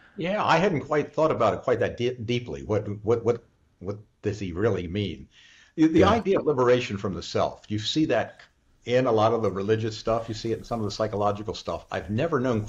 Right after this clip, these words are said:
Speaker 1: quite what it meant, 'cause it sounded like we're being dominated by a tyrant that we're escaping from.
Speaker 2: <laughs> Yeah.
Speaker 1: But if he means the extent to which you are not so egoic, you're not so preoccupied,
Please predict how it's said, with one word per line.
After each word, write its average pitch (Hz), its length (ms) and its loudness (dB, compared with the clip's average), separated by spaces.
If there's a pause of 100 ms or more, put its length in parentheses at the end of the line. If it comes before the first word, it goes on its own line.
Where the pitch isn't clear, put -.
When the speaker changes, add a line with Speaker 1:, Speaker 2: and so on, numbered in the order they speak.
(140)
Speaker 1:
quite 170 360 0
what 123 180 4
it 104 160 0
meant, 95 300 -2
'cause - 100 -18
it 95 100 -10
sounded 131 320 -2
like 107 280 0
we're 98 160 0
being 92 260 -8
dominated 98 540 -4
by 92 160 -2
a 76 160 -16
tyrant 98 540 -2
that - 120 -14
we're 78 120 -10
escaping 104 560 -4
from. - 440 -6
Speaker 2:
<laughs> - 460 -20
Yeah. 82 200 -2 (720)
Speaker 1:
But 160 400 -14
if 214 200 2
he 175 160 4
means 131 680 2 (300)
the 127 100 4
extent 147 440 0
to 127 120 -2
which 117 300 0
you 107 160 -2
are 98 180 -2
not 113 380 0
so 117 240 0
egoic, 101 640 -2 (560)
you're 85 120 -8
not 139 360 -2
so 120 180 2
preoccupied, 104 920 -2